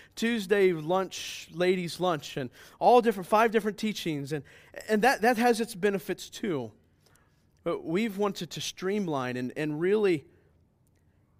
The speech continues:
maximize everything we can get from that passage for you throughout the week. So there you go. Take advantage of that. Now, what I'm ass-, what I'm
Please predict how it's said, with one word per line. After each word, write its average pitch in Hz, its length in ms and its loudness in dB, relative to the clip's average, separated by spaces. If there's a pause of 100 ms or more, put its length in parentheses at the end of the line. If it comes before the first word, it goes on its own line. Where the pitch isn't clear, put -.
maximize 139 1200 -4 (300)
everything 214 560 -2
we 165 120 0
can 147 180 -10
get 117 380 -12 (260)
from 156 200 -8
that 160 160 -4
passage - 500 -10
for - 120 -12
you 120 160 -8
throughout 113 340 -12
the 120 100 -14
week. 113 320 -16 (920)
So - 140 -8
there 180 100 6
you 170 160 4
go. 110 220 -10 (1600)
Take 233 300 2
advantage 170 520 -6
of 143 160 -8
that. 117 200 -12 (1200)
Now, 180 160 2
what 196 160 6
I'm 185 140 4
ass-, - 200 -8
what 170 200 2
I'm 151 220 0